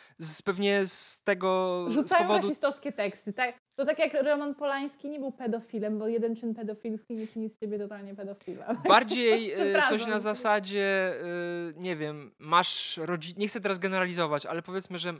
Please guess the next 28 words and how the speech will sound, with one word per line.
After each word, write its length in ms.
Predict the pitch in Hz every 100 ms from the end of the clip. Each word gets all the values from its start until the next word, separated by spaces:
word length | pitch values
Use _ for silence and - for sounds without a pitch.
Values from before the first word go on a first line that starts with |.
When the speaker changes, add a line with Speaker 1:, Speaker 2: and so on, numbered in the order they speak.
| -
Speaker 1:
masz 340 | 147 170 180
rodzinę 460 | 170 160 175 170 170
na 280 | 160 156 156
dalekim 760 | 151 175 185 - 170 165 139 _ _
polskim 420 | 190 180 - 165
wschodzie, 360 | - 196 170 165
jesteś 240 | 170 165
z 80 | 156
Białegostoku, 760 | 175 175 160 151 180 180 185 185 - - -
wyprowadzasz 460 | 143 160 190 190 185
się 80 | 175
do 100 | 170
Warszawy, 400 | 180 - 196 180
po 120 | 180
czym 160 | - 175
przyjeżdżasz 440 | - 185 180 180
po 120 | 180
studiach 500 | - 190 180 170 - - -
z 140 | - 175
narzeczonym, 520 | 175 170 180 170 156
który 140 | 156
jest 120 | 147
czarnoskóry, 680 | - 160 160 151 - 165 165 - - - - _ _ -
I 100 | 190
ci 200 | - 226
rodzice 440 | 226 220 226 233
nie 140 | 220
do-, 120 | 226